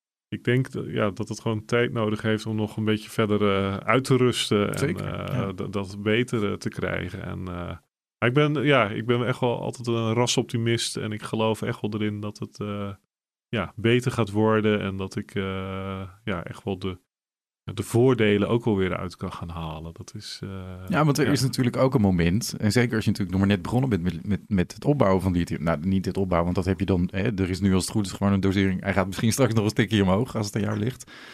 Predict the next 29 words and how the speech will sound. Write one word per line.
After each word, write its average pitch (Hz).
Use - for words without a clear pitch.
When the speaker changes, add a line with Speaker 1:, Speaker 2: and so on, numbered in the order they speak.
Speaker 2:
Maar 92
op 98
een 101
gegeven 120
moment 90
zou 107
je 92
ook 123
weer 90
kunnen 90
zeggen, 85
"We 95
halen 85
er 95
weer 104
iets -
af." -
En 113
dan 123
kun 131
je 120
langzaam, 120
kun 127
je 123
een 117
soort 113
balans 113
vinden 92
tussen 92